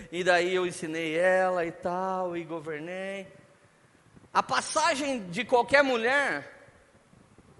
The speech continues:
passa pela menstruação. Agora me responda vocês que são homens. Qual foi a sua passagem de menino pra homem? Nós cristãos não temos uma passagem.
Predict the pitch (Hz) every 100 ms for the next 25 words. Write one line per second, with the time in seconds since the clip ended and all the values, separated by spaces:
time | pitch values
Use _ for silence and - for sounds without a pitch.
0 | _ _ _ _ - _ - 202 226 240
1 | 226 233 - 233 - 180 165 - _ _
2 | _ - _ _ - - _ - 147 160
3 | 185 196 196 190 190 180 180 175 160 -
4 | 160 143 123 104 107 - - - _ -
5 | - - - _ - 180 175 180 - 160
6 | 156 - 143 139 139 135 131 131 127 113
7 | 110 104 101 - - - - _ _ -
8 | - _ _ _ _ _ _ _ _ _
9 | _ _ _ - _ _ _ - - _
10 | _ - - - _ _ _ - - 156
11 | 160 - 180 - 165 170 170 196 175 165
12 | 151 143 147 - 123 104